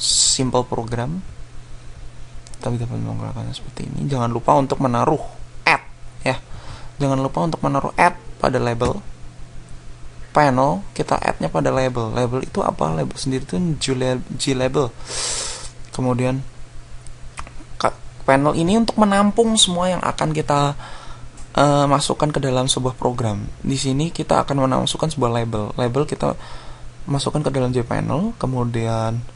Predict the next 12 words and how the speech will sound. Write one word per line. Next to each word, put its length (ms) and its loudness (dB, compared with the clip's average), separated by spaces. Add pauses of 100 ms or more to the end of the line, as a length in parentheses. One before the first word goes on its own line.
ada 240 2
button, 640 2 (560)
kita 240 2
masukkan 720 4
ke 240 2
J 160 4
panel, 400 0 (720)
yang 240 2
kemudian 400 0
kita 240 0
iringi 320 0
dengan 360 2